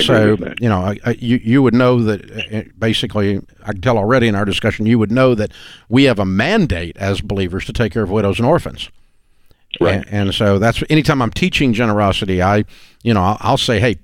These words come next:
Speaker 2: fifty-eight percent of single moms live below the poverty's level, poverty level." Now, they're not technically widows, but man, there's a real case to be made for that. Uh, and I'll, I'll go even a step further.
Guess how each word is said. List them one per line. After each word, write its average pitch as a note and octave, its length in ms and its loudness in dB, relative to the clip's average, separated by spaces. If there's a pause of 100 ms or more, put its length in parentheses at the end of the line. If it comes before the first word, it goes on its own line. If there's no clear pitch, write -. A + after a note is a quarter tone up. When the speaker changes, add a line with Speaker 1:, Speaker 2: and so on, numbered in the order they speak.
(100)
Speaker 2:
fifty-eight C#3 420 2
percent C3+ 240 0
of G#2 60 -2
single B2 220 0
moms C3 340 0
live A2+ 160 -2
below A#2+ 160 0
the A2 40 0
poverty's C#3 480 -2
level, E2+ 360 -4
poverty C#3+ 360 0
level." D#2 380 -4 (300)
Now, G#2 120 0
they're A#2 140 2
not B2+ 180 0
technically A#2+ 480 -2
widows, A#2+ 440 2
but - 300 -8
man, A2+ 360 0 (340)
there's G2+ 160 -2
a G#2 60 2
real A#2+ 160 2
case C#3 300 0
to A#2+ 80 -6
be A2 120 0
made A#2+ 280 2
for A2 80 0
that. D2+ 240 -8 (320)
Uh, F#2 100 -4
and F2+ 80 -4
I'll, C#3+ 320 2
I'll C#3+ 140 0
go C3+ 160 0
even A2 160 0
a F#2+ 40 -2
step G#2+ 220 -2
further. B2+ 420 0